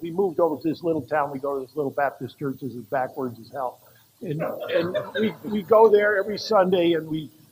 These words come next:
we do the best we can. But there's a guy in this church, and he came up to me, just, you know, I'm just getting to know him, said, "Yeah, I'm really having trouble with my breathing." And I said, "No, I'm sorry. I, you know, you just having, and you can't figure out what's wrong."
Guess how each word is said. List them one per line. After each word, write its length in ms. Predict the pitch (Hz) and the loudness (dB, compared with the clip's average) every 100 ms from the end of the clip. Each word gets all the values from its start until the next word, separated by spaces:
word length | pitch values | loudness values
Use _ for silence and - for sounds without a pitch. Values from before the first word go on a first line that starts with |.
| - | -6
we 100 | 165 | 0
do 160 | 190 | 2
the 80 | 190 | 2
best 300 | 165 180 - | 2 2 0
we 100 | 170 | -8
can. 360 | 127 170 143 139 - - _ _ _ | -4 -2 -2 -6 -16 -20 _ _ _
But 140 | 220 208 | 0 2
there's 180 | 220 202 | 2 0
a 40 | |
guy 240 | 196 220 | 2 4
in 80 | 240 | 4
this 160 | 226 - | 0 -4
church, 300 | - 247 - | -6 -6 -4
and 80 | 175 | -6
he 60 | 160 | -4
came 220 | 190 196 | -4 -2
up 160 | 208 175 | -2 -4
to 60 | |
me, 180 | 196 190 | -6 -4
just, 200 | 151 180 - | -4 -4 -6
you 240 | - 254 | 0 4
know, 180 | 233 214 | 4 4
I'm 100 | 196 | 0
just 180 | 202 - | -4 -4
getting 180 | 220 185 | -4 -2
to 60 | |
know 120 | 185 185 | 0 -2
him, 60 | |
said, 180 | - 165 | -2 -4
"Yeah, 180 | 180 165 | 2 0
I'm 80 | 139 - | 0 -8
really 220 | 165 170 151 | -2 0 2
having 220 | 156 156 | 0 -4
trouble 380 | - 156 151 156 | -2 -2 0 -4
with 180 | 156 156 | -8 -8
my 100 | 160 | -10
breathing." 420 | 165 185 - - _ _ _ _ _ _ _ _ _ _ _ _ _ _ - | -10 -14 -14 -16 _ _ _ _ _ _ _ _ _ _ _ _ _ _ -12
And 100 | 180 | -10
I 60 | |
said, 180 | - - - _ _ _ - | -6 -8 -8 _ _ _ -16
"No, 60 | |
I'm 460 | 160 165 180 _ 139 | -14 -14 -16 _ -20
sorry. 480 | - 160 208 135 143 - 226 151 | -4 0 0 -2 -10 -16 -20 -18
I, 60 | 131 _ - - _ _ - | -18 _ -20 -20 _ _ -10
you 80 | |
know, 160 | 156 151 | -6 -4
you 80 | 165 135 | -4 -4
just 240 | 147 - - - - | -6 -6 -20 -20 -6
having, 280 | 151 147 - | -6 -6 -12
and 120 | - | -10
you 60 | 143 | -4
can't 260 | 147 151 - | -2 -2 -2
figure 240 | 165 165 | -2 0
out 120 | 160 | 0
what's 240 | 165 147 147 | -2 -8 -4
wrong." 320 | 143 139 | -2 -2